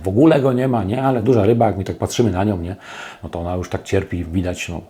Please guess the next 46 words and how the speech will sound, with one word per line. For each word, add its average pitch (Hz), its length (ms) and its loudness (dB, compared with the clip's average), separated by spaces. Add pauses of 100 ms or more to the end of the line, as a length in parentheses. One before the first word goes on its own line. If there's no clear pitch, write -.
(100)
bardziej 110 300 2
nam 123 100 4
się 123 100 0
może 117 160 4
w - 40 4
oczy 107 180 4
rzuca, 82 280 -6
nie? 80 160 -8
Ten, 80 240 -6
ten, 82 240 -4
e, 80 540 -8
ten 92 140 -2
ból, 110 180 6
to 92 80 -2
cierpienie 92 440 0
nam 78 180 -10
bardziej 104 320 2
się 92 160 -4
rzuca 87 240 -4
w 80 40 -6
oczy, 87 200 -6
te - 200 -10
cierpienie 87 500 -4
u - 100 -12
dużej 82 260 -2
ryby. 76 180 -4
Po - 200 -18
prostu - 180 -2
doskonale 131 340 2
to 127 120 2
widać, - 280 0
tak? - 180 -10 (440)
Ale 104 140 2
u 101 40 4
małego 131 300 6
neona 101 560 2
to 82 140 -6
już, - 640 -6
no, 107 100 -4
tak - 260 -4
nie 110 100 2
bardzo 107 320 4
to 73 140 -10
widać, 71 320 -14
tak? - 280 -14 (540)
I 82 360 -10